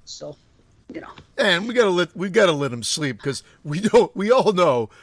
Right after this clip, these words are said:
Speaker 2: no one wants a grumpy Brandon on the show.
Speaker 1: Oh, fuck. No.
Speaker 2: <laughs>
Speaker 1: I mean, not at
Speaker 2: And
Speaker 1: all.
Speaker 2: I think he, and I think he liked the movies too, which is always a plus. I, I think we've got a new Facebook review, or Facebook, sorry.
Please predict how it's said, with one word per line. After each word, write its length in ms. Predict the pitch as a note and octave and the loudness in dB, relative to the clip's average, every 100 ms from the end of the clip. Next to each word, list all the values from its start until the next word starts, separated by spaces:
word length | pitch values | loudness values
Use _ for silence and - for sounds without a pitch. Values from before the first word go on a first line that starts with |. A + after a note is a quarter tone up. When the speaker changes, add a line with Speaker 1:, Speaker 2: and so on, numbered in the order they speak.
| _ | _
Speaker 2:
no 160 | F3+ F#3 | -2 0
one 100 | E3+ | 2
wants 200 | D#3+ C#3 | 0 -2
a 40 | |
grumpy 380 | C3+ D3+ D3 C#3+ | -6 -4 -4 -4
Brandon 440 | A#2 B2+ C3 A#2+ G#2 | -6 -4 -4 -4 -6
on 140 | G2+ | -8
the 80 | F#2+ | -10
show. 320 | - A2 F#2+ _ _ _ - | -8 -10 -10 _ _ _ -8
Speaker 1:
Oh, 180 | D#3+ C3+ | -8 -8
fuck. 540 | - C#3 C#3+ - - _ - | -8 -6 -6 -8 -16 _ -8
No. 220 | C3 C#3+ | -6 -4
Speaker 2:
<laughs> 1500 | - - A#3 A3 G#3 A3 - G3+ - C#4+ - A#3+ - - - | -4 -2 0 0 0 -2 -4 -8 -10 -18 -16 -18 -16 -18 -8
Speaker 1:
I 40 | D#4 | 0
mean, 300 | E4 D3 C#3+ - - _ _ - | 2 2 0 -6 -20 _ _ -2
not 140 | F3+ | 2
at 60 | E3 | 4
Speaker 2:
And 100 | E3 | 6
Speaker 1:
all. 100 | - | 8
Speaker 2:
I 40 | C4+ | 6
think 220 | D#4+ C4+ | 2 -4
he, 100 | B3+ - - - | -6 -10 -16 -2
and 80 | A#3 | 2
I 80 | A3 | 2
think 260 | - D4+ | 0 -2
he 100 | D4 | 0
liked 260 | G#3+ G#3 - | 2 2 2
the 60 | F#3 | 0
movies 540 | C#4+ F4 E3+ B2+ - | 4 4 4 -2 -4
too, 220 | - D4 | -2 0
which 160 | E3+ D3+ | 0 -2
is 100 | D3 | 0
always 380 | B3 B3 F3 C#3 | 4 4 2 -4
a 40 | |
plus. 380 | - B2 A2+ - - - _ _ - | -10 -10 -10 -14 -20 -20 _ _ -6
I, 580 | B3+ C#4+ D4 C#4+ C4+ D4+ F4 - | -2 2 4 4 2 -8 -16 -2
I 160 | G#3 | 2
think 300 | A3 - D#4+ | 2 0 0
we've 160 | D#4+ A3+ | 0 0
got 160 | A3 A#3 | 2 2
a 40 | |
new 120 | G#3 | 2
Facebook 600 | G#3 - B3+ - - C#3 | -2 -2 -4 -6 -10 -10
review, 280 | C#3+ B2 C#3+ | -10 -12 -4
or 160 | F3 E3+ | 0 0
Facebook, 500 | - C#3+ - C3+ - | -2 -8 -8 -12 -10
sorry. 320 | - E3+ F3 | -8 -6 -6